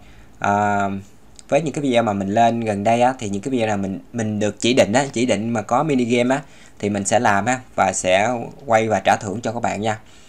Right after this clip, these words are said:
Như cái video này thì sẽ có mini game nha. Mini game cũng tặng cho ba bạn, mỗi bạn sẽ là một trăm cái nốt nhạc ha.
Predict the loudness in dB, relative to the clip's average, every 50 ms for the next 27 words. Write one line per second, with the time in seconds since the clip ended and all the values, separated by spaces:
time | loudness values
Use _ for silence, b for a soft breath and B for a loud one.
0 | b b b 0 0 0 0 0 4 6 6 6 6 4 2 2 2 4 2 0
1 | 0 -2 -4 -2 -2 -4 -2 0 0 0 0 0 -2 -2 -2 0 0 0 0 0
2 | 0 -2 -4 -6 -8 -8 -6 -4 -2 0 -2 -2 -2 -2 -6 -8 -6 -4 -4 -4
3 | -4 -4 -4 -2 0 2 2 2 2 2 2 0 -2 -4 -8 b b b b b
4 | b -4 -2 -2 2 2 2 0 0 -2 -2 0 0 0 -2 -4 -6 -4 -2 -2
5 | -2 0 -2 -2 -2 -2 -2 -4 -4 -2 -2 -2 -4